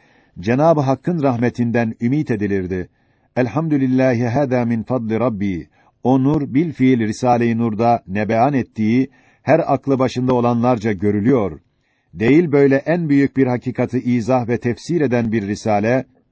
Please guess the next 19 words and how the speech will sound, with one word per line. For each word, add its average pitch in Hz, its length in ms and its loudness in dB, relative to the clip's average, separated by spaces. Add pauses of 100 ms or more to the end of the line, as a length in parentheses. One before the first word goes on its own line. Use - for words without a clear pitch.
(180)
hatta 147 540 2
bir 135 140 2
ferdi 131 340 0
ikaz 135 540 2
için 131 240 -2
yazılan 127 580 0
bir 120 120 0
mektubun 123 580 -2
bile 120 320 2 (300)
her 156 220 0
meşrebe 127 540 0
bakar 127 360 0
bir 123 120 0
gözü, 117 520 0 (300)
herkese 127 500 -2
yarar 120 400 2
bir 110 160 0
sözü 113 400 -2
bulunuyor. 101 440 -2